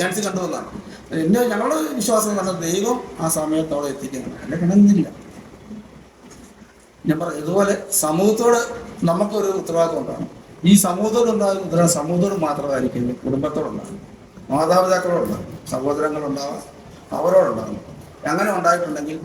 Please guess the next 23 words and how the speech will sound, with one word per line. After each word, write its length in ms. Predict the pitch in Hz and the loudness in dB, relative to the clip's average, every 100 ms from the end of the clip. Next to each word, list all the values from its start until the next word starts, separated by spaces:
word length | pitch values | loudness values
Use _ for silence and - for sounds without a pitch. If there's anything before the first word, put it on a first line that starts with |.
| - | -6
അവരെ 180 | 151 190 180 | -2 0 0
നിയന്ത്രിക്കാൻ 360 | 165 165 160 156 | -2 -4 -4 -2
നമുക്ക് 220 | 139 131 120 | -2 -4 -10
പറ്റും, 220 | 98 - - | -10 -14 -8
നമ്മളെ 200 | 135 156 160 | -6 -4 -4
നിയന്ത്രിക്കാൻ 340 | 143 139 139 131 | -4 -6 -6 -6
അവർക്ക് 200 | 120 117 | -8 -8
പറ്റും. 200 | 110 - - - - - - - 147 | -10 -12 -20 -20 -20 -20 -20 -8 0
സമൂഹം 440 | 165 202 233 254 254 180 | 0 2 2 2 2 2
നിങ്ങൾക്കെതിരെ 440 | 190 196 190 190 190 | 2 2 0 -2 -2
വില 140 | 165 175 180 | -2 0 -2
ചൂണ്ടുന്നുണ്ടെങ്കിൽ 540 | 165 170 151 139 120 - - - | -2 -2 -2 -4 -8 -12 -16 -8
അത് 100 | 135 - | -4 -4
എൻ്റെ 140 | 311 - | -4 -6
തെറ്റാണോ 400 | 147 190 185 180 | -2 4 6 4
എന്ന് 120 | 180 165 | 0 -2
ചിന്തിക്കാനുള്ള 520 | 147 151 151 147 143 135 | -4 -4 -4 -2 0 0
ഒരു 100 | 131 139 - - - - | -2 -10 -12 -18 -18 -8
സാമാന്യ 420 | 135 151 165 170 156 | -6 -2 0 -2 -4
ബോധം 220 | 139 135 123 | -4 -2 0
നിങ്ങൾക്കുണ്ടാകും. 540 | 131 - 113 104 104 - - - - 175 | 0 -2 -6 -6 -8 -14 -20 -20 -6 0
നിയമവ്യവസ്ഥയെ 480 | 208 202 180 185 170 | 2 2 0 -2 -2
അനുസരിക്കുന്ന 500 | 160 160 156 165 156 | -2 -4 -4 -4 -4